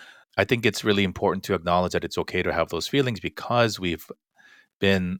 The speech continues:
raised, and again, let's, let's bring in our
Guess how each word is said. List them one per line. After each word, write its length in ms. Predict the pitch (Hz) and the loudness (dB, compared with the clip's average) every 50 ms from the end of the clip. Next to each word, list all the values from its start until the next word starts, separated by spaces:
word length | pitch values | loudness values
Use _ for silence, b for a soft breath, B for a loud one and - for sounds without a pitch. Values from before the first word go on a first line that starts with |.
| _ _ | _ _
raised, 360 | - 98 104 113 120 110 92 95 | 0 2 4 4 4 4 2 2
and 120 | 90 87 | 0 0
again, 420 | 87 82 113 113 110 101 90 95 - | 0 2 4 4 4 4 2 2 0
let's, 220 | - 90 - - | 0 -2 0 0
let's 160 | 78 90 - | 0 -2 0
bring 220 | - - 98 95 95 | 2 2 2 4 4
in 200 | 92 90 90 - b b b b b b b - | 2 2 0 -2 b b b b b b b 0
our 720 | 95 95 95 92 95 92 92 90 90 90 87 90 - - | 4 4 6 6 6 6 6 6 6 4 4 2 2 0